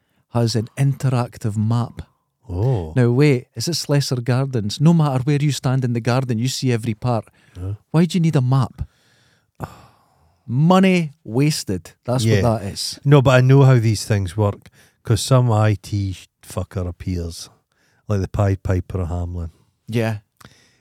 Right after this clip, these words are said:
Speaker 2: And he just bamboozles them, and then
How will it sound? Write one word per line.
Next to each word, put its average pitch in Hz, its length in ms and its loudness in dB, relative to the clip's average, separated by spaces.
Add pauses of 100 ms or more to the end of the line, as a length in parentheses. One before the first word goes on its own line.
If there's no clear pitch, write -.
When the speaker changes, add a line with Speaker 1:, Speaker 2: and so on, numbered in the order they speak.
(120)
Speaker 2:
And 98 160 -4
he 98 80 -2
just 107 280 -6
bamboozles 98 720 0
them, 90 300 -4 (100)
and 92 160 -6
then 87 340 -6